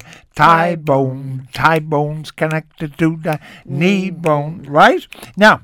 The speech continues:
Speaker 1: question from Damien in Cork. "My dad has a hernia on the back of his knee, um, and a pain in his back and his testicles. Could his back and his testicles be connected to his knee hernia,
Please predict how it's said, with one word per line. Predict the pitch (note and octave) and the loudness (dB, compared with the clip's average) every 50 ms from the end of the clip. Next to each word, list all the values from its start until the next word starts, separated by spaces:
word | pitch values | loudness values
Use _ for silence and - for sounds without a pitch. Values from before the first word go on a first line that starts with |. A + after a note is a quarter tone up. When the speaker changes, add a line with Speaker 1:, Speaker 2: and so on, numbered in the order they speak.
| _ - | _ 2
Speaker 1:
question | - C#4 D#4 A#3 - - G3+ E3 | 4 4 4 4 2 -2 -4 -4
from | B2+ D#3+ D#3+ E3 | -2 -4 -4 0
Damien | E3+ F3 E3+ E3+ D3+ D#3 D#3 D#3 D#3 | 2 2 2 2 2 -2 -4 -4 -4
in | E3 G3 | -6 -4
Cork. | - - G3 - - D3 - - | 0 2 2 2 2 -2 -6 -6
"My | C3 C#3+ C#3+ D3 | -4 -4 -4 -4
dad | C3 - D3+ C3+ B2 A#2 A#2 | -2 -2 -2 0 0 -2 -2
has | A#2+ C3 C#3+ D#3 C3+ E3+ | 0 0 0 0 0 -2
a | E3 E3 | -4 -2
hernia | A#2+ - C4 D4 D4 C4+ G#3+ F#3 E3 C#3+ A#2+ A2 A#2+ - | 2 4 6 6 6 4 2 -2 -2 -2 -4 -6 -8 -8
on | D#3+ D#3 E3+ | -8 -6 -4
the | E3+ | -4
back | D3+ - E3+ F3+ - - | -4 -4 -4 -6 -6 -8
of | C3 C3+ | -10 -8
his | C#3+ C3 B2+ | -10 -10 -8
knee, | D#3 G#3 B3+ D4 B3+ - - - - - _ _ _ - - _ | -6 -6 -6 -6 -6 -8 -10 -12 -18 -20 _ _ _ -20 -20 _
um, | - - C#3 C#3+ C#3+ C3+ - - - - - | -6 -4 -2 -2 -4 -6 -10 -14 -20 -12 -8
and | G3 E3+ E3+ | -6 -4 -4
a | F3 | -2
pain | - - - A3+ A#3 G#3+ F#3+ | -2 -2 0 0 0 -2 -2
in | F#3 F3+ | -4 -4
his | E3 D3 A#2+ | -6 -6 -4
back | - - G3 - - - | -2 0 0 0 -2 -2
and | E3 E3+ F#3 F#3 | -4 -4 -4 -6
his | E3+ - | -8 -10
testicles. | - - - B3 C#4+ - - - - - E3+ C3 A2 G#2+ G2+ - _ - - - _ _ | -10 -10 -6 -4 -4 -4 -6 -8 -12 -12 -10 -8 -8 -10 -10 -14 _ -20 -20 -20 _ _
Could | - G3+ A#3 | -4 -2 -2
his | A3 D#3+ - | -2 -4 0
back | - C4 D4+ C#4 - | 2 4 4 4 2
and | B3 A#3 A#3 | -2 -4 -2
his | G3+ E3 - | -4 -6 -8
testicles | - - - - A3 F#3 - - F#3+ C#3+ D#3+ D#3 D3 - | -8 -4 -2 -2 -2 -2 -4 -8 -12 -10 -8 -8 -8 -8
be | - F#3 F#3 F3+ | -8 -8 -8 -8
connected | - - F#3 G3+ G#3 G#3 - - - F3 F3 F3+ - | -8 -8 -6 -4 -4 -4 -4 -6 -6 -8 -8 -6 -8
to | - F3 G3+ | -8 -8 -8
his | F#3+ F#3 B2+ D3 | -8 -8 -10 -8
knee | F#3 G3 G#3+ G#3+ G#3 G3+ G3+ F#3+ - | -6 -4 -4 -4 -4 -6 -6 -8 -8
hernia, | - G3+ C#4 E4 F4 C#4+ A#3 G3 G3 C#3+ B2+ A2 | -4 -2 0 0 0 -2 -4 -6 -6 -4 -6 -6